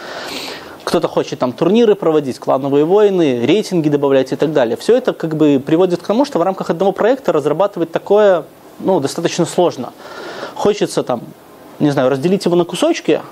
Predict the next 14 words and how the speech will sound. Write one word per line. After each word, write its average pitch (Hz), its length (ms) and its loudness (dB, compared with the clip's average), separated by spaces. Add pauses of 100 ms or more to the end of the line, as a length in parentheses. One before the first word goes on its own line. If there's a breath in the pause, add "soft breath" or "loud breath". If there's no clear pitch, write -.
(460)
каждой 175 300 0
команде 175 360 0
дать 160 160 2
свой 160 160 -2
маленький 170 320 0
кусочек, 170 460 -2
пускай - 240 -2
каждая 147 260 2
команда 160 340 0
занимается 151 380 0
простым, 202 400 -2
понятным 147 480 -2
своим 147 240 0
кусочком, 156 600 -2